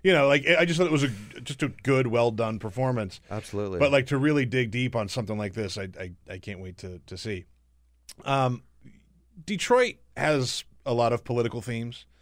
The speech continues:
Speaker 2: Mm-hmm.
Speaker 1: uh, clearly, uh, but it's from an incident that's a while back. Um, would you ever consider writing a movie about sort of the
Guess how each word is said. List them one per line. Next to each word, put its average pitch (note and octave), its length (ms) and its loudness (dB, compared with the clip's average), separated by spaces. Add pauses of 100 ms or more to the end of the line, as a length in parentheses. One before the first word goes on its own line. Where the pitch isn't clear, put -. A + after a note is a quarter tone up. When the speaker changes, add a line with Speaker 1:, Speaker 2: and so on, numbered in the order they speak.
(140)
Speaker 2:
Mm-hmm. G2+ 300 -2 (120)
Speaker 1:
uh, G#2 280 -2
clearly, A#2 560 -2 (120)
uh, G#2+ 640 0
but D3 140 0
it's E3+ 180 -2
from F3+ 280 2
an E3+ 60 4
incident D3 360 2
that's C3+ 220 0
a C#3 60 2
while B2 220 4
back. F#2 380 -2 (220)
Um, A2+ 420 0
would C#3+ 140 -2
you A3 80 2
ever A#3+ 160 0
consider G3+ 360 -2
writing D#3+ 240 -2
a D#3 60 -6
movie C#3 380 -2
about B2+ 400 -2
sort C3+ 160 -2
of A2+ 140 -2
the A#2 140 0